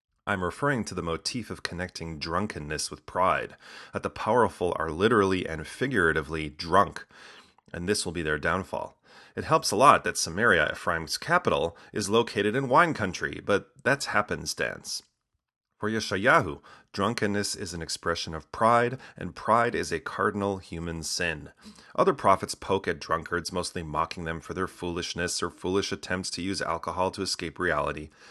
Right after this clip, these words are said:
Not so for Yeshayahu, not at all. And with the prideful, it is not too hard to slip into idolatry,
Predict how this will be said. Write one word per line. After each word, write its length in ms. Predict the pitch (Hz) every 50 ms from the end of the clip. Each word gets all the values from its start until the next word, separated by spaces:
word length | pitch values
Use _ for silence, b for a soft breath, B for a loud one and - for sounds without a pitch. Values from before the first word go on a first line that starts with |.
| B B B
Not 260 | - 87 85 90 95 -
so 180 | - 110 110
for 160 | 107 - -
Yeshayahu, 720 | 107 107 107 - - 110 101 107 131 143 107 85 71 67 71 73
not 380 | 78 78 82 90 90 - - - _ _ _ -
at 140 | 87 90 -
all. 400 | - 73 71 62 50 - - _ b b b b b b b b _ _ _ _ _ _ _ _ _ _ _ _ _
And 100 | - 85
with 140 | 92 98 -
the 60 | 104
prideful, 680 | - - - 117 117 127 123 - - - 123 123 127 127 B B B B B
it 100 | - 101
is 120 | 110 98
not 200 | 104 120 123 117
too 200 | - - 117 101
hard 280 | - - 90 92 87 -
to 100 | - 107
slip 360 | 104 - - - 71 - -
into 240 | 85 - - - 104
idolatry, 720 | 110 113 104 110 110 139 170 151 107 - - 73 - - -